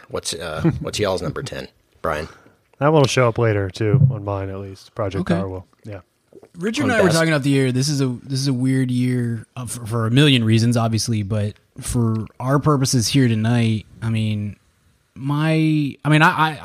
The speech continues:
Speaker 2: I saw, whatever, eighty-five movies. I definitely have ten bad movies that are on my list here, but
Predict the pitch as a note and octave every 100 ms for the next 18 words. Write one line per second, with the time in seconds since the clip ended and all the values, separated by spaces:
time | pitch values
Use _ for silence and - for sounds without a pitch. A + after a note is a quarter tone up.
0 | E3+ F#3 - E3+ D3+ C#3+ C3 A2+ A2+ A#2+
1 | A#2+ B2+ A#2+ B2 A#2 A#2 G#2+ C#3 F#3 D#3+
2 | D3 D3 B2+ - B2+ A2+ A2+ G#2 A2+ G#2+
3 | G2+ G#2+ G2+ F#2+ F#2 F#2+ A2+ G#2 G2+ G2
4 | G2 F2+ G2 F#2 G2+ F#2+ - F#2+ F2+ F#2+
5 | F#2+